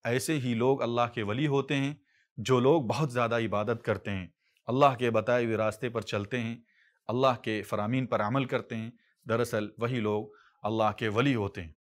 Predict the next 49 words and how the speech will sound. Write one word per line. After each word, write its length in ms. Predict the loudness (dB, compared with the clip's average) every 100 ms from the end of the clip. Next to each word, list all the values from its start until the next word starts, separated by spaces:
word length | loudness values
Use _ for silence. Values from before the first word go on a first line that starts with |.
| _ 2
تیسری 320 | 2 4 4
بات 300 | 6 6 4
جو 120 | 0
ہمیں 260 | 2 -2 -6 _ _ _ _ -8
نفل 340 | 0 0 0
نماز 380 | -2 2 2 0
کے 100 | -4
حوالے 320 | 0 0 0
سے 200 | -2 -4 -2
ادب 260 | 0 0 0
کے 120 | -2
طور 200 | 0 0
پہ 140 | -2
ذکر 260 | -4 -4 -4
کرنی 380 | -4 -2 -2 -4
ہے، 60 |
تیسرا 380 | -4 -6 -2 -2
ادب 260 | -2 -4 -6 -2
کیا 200 | 2 2
ہے؟ 100 | 0 -6 _ _ -6
تیسرا 340 | -4 0 2 2
ادب 240 | 0 0
یہ 140 | 0
ہے 160 | 2 0 -6 _ _ 0
کہ 240 | 4 4 2 -2
انسان 460 | -4 -2 -2 -2
کے 100 | -4
اندر 260 | -6 -4 -4
جذبہ 560 | -2 -4 -2 -4 -2 -4
تشکر 320 | -6 -4 -4
پیدا 300 | -2 0 0
ہوتا 320 | -2 -4 -4
ہے، 80 | -6 _ _ -10
جذبہ 480 | 0 0 4 4 4
شکر 320 | 0 0 0
پیدا 300 | 2 2 2
ہوتا 300 | 0 -4 -6
ہے۔ 80 | -6 _ -6
جیسا 280 | -2 2 0
کہ 140 | 0
ایک 160 | -4 -2
حدیث 260 | -4 -4 -2
میں 80 |
آپ 140 | -4 -4
کے 100 | -4
سامنے 300 | -2 -2 -2
پیش 240 | -4 -2
کرتا 260 | -4 0 0
ہوں، 160 | 0